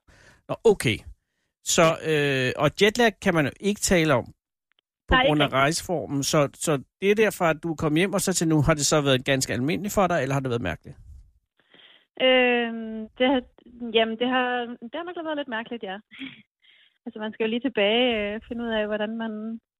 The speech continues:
Speaker 1: Ja.
Speaker 2: man har sådan et liv her i Danmark.
Speaker 1: Og ved du, det kan være nogle,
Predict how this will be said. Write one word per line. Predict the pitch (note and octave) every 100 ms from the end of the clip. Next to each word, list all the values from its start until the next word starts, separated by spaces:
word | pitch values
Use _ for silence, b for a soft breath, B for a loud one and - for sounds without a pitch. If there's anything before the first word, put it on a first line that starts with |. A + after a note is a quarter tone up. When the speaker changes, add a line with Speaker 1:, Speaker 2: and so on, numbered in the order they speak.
| _
Speaker 1:
Ja. | - A3
Speaker 2:
man | G#3+
har | G#3+ A3
sådan | A3 A#3+ - _ _ -
et | -
liv | A3+
her | A3+
i |
Danmark. | G#3 G#3 A#3 C4 _ _ _
Speaker 1:
Og | E3
ved | D#3+
du, |
det | D3+ E3
kan | D#3
være | D3+
nogle, | C#3+ D#3 E3 D#3 C#3 C#3